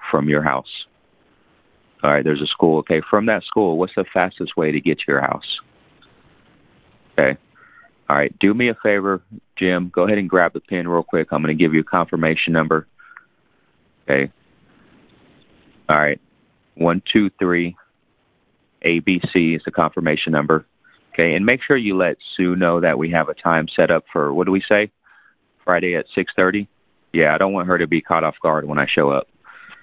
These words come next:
All right, Jim. Well, if anything comes up, give me a shout, but I'll see you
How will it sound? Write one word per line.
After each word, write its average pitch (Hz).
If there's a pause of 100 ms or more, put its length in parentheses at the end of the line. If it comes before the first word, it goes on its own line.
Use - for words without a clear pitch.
(600)
All 87
right, 92
Jim. 87
Well, 85
if 82
anything 95
comes 95
up, 98
give 92
me 90
a 85
shout, 95
but 76
I'll 78
see 92
you 78